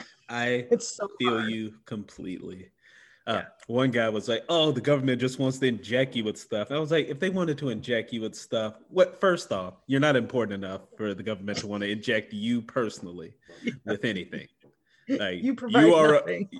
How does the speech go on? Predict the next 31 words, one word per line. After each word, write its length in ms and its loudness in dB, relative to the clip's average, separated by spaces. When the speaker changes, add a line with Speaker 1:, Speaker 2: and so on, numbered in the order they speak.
Speaker 1:
you 260 4
are 180 8
a 100 6
moron 580 4
and 200 -6
could 220 -10
probably 580 0
get 260 -2
tricked 600 -4
into 240 -2
getting 260 0
this 160 -2
shot 600 -2
that 320 2
would 260 -4
take 260 -2
control 500 -2
of 60 -2
your 180 -2
life 520 -2
with, 140 -4
like, 320 -2
a 100 -2
Speaker 2:
Right. 20 -8
Speaker 1:
pack 340 0
of 80 -6
Skull 540 -4
or 80 -16
something. 420 -14
Speaker 2:
Right. 400 4
Speaker 1:
So 140 -6